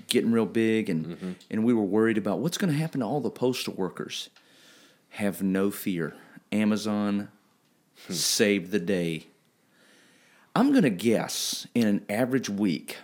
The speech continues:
Speaker 1: there are three packages that show up on my doorstep from Amazon.
Speaker 2: Really? You order that much?
Speaker 1: I mean,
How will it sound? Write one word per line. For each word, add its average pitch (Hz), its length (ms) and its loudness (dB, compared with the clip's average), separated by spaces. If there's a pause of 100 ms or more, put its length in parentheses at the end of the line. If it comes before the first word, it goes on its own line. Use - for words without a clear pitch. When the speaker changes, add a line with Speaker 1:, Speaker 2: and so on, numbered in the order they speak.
(1040)
Speaker 1:
there 123 220 2
are 104 100 4
three 110 300 -2
packages 87 680 -6
that - 140 -4
show 95 220 0
up 82 120 -4
on 87 100 -4
my 80 100 -4
doorstep - 440 -8
from 80 180 -4
Amazon. - 440 -8 (100)
Speaker 2:
Really? 113 300 -2
You 101 140 0
order 104 180 2
that 101 160 2
much? 98 340 -6 (100)
Speaker 1:
I - 60 2
mean, 123 360 4